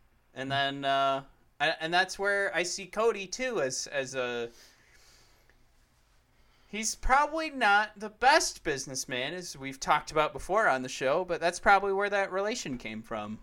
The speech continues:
And that's where I'm, I'm probably just overlaying my own thoughts and how I approach things on, onto, onto Cody.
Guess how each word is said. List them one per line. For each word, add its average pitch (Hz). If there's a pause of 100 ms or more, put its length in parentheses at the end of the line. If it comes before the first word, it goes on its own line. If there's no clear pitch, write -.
And 127
that's 139
where 147
I'm, 143
I'm 151
probably 151
just - (120)
overlaying 156
my 139
own 143
thoughts - (200)
and 127
how 127
I 123
approach 127
things 123
on, 120
onto, 131 (100)
onto 135
Cody. 143